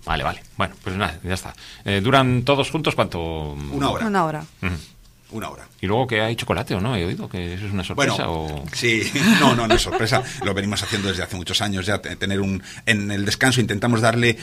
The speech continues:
Speaker 2: un rollo un poco cinematográfico a todo, ¿eh? Eh, y en el descanso, pues, le ofrecemos a la gente que acuda, pues, un chocolate para, para,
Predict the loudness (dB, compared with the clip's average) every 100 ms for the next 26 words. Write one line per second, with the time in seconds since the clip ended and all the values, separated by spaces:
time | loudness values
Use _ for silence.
0 | -4 -2 2 2 2 0 -4 -2 -2 -2
1 | 0 0 0 -2 0 0 0 -2 -8 -4
2 | -2 -2 -10 -18 -18 -2 2 4 2 0
3 | -2 -4 -8 -12 -8 -4 -4 -4 -6 -6
4 | -2 -2 0 -2 -2 -2 -2 -2 -6 -8
5 | -8 -10 -10 -10 -10 -10 -10 -8 -10 -10
6 | -10 -12 -12 -10 -12 -12 -14 -14 -14 -14
7 | -14 -12 -8 -8 -8 -10 -12